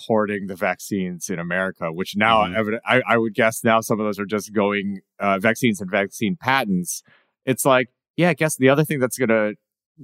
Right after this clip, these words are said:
Speaker 1: definitely guarantee this is, uh, even if you're a complete sociopath who doesn't care about other people, you can still think of India as just a vaccine population that, or sorry, a, a covid,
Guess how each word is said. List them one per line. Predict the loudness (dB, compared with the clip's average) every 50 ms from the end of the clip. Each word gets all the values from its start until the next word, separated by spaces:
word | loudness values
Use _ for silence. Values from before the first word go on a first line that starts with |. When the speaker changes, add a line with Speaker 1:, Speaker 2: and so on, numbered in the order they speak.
| -20 _ _ _ _ _ _ _
Speaker 1:
definitely | 4 4 4 4 2 2 2 2 4 4 2 0
guarantee | 0 2 2 2 2 2 0 -2 -2 0 2 2 2
this | 0 0 -2 -4 -6 -8
is, | -10 -8 -8 -8 -10 -12 _ -4
uh, | -2 0 0 0 -2 -2 -4 -6 -6 -10 _ _ _ _ _ _ _ _ _ 4
even | 4 4 6 4 4 4
if | 4 4
you're | 4 4 4 6 4 4 2 0 0
a | -2 -2
complete | 0 -2 -4 -4 -2 0 0 0 0 -2 -4 _ -8
sociopath | -2 0 0 0 0 -2 -4 -4 0 0 0 0 0
who | 0
doesn't | -2 -4 -4 -4 -6 -6
care | -2 -2 -2
about | 0 0 -2 -2
other | -4 -6 -8 -10
people, | -10 -10 -10 -8 -8 -8 -10 -10 -12 -16 _ _ _ _ _ _
you | -4 -4 -4
can | -2 -4 -6 -6
still | -4 -2 0 0 0
think | -2 -4 -6 -6 -4
of | -4 -6 -6 -6 -10 -14 -18 _ -6
India | -4 -4 -4 -4 -4 -4 -4 -4 -4 -6
as | -8 -10 -10 -10
just | -8 -8 -8 -8 -8 -8
a | -8 -8 -8 -10 -14 -14
vaccine | -10 -8 -8 -8 -8 -8 -8 -6 -6 -6 -6 -6 -10 -12 -14 -16 -18 _ _ _ _ _ _ _ _ _ _ _ _ _ _ _ _ _ _
population | 0 0 0 0 0 -4 -6 0 2 2 2 2 0 -4 -6 -10 _ _ -8
that, | -6 -4 0 4
or | 4 4 4
sorry, | 4 2 2 2 0 -4 -8 -8 -8 -8
a, | -10 -10
a |
covid, | -4 0 4 4 4 4 2 2 0 0 -2 -4